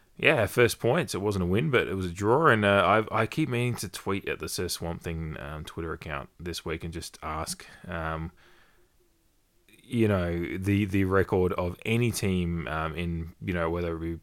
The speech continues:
be, you know, the highest level of footy in Australia or even, you know, semi-professional levels. Um,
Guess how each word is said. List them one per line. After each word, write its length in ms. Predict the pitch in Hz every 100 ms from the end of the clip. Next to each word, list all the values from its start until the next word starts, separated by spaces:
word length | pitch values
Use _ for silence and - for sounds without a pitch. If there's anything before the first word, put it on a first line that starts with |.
| -
be, 80 | 92
you 60 |
know, 100 | 85
the 120 | 80
highest 320 | 78 85 85 90
level 200 | 85 82
of 60 |
footy 260 | - 90 87
in 120 | 85
Australia 480 | 82 90 82 85 85
or 100 | 85
even, 480 | 87 85 82 82 92
you 100 | 87
know, 120 | 85
semi-professional 1080 | - 85 80 - - - 90 92 - 87
levels. 380 | 82 85 87 82 - - - - -
Um, 480 | 87 85 85 85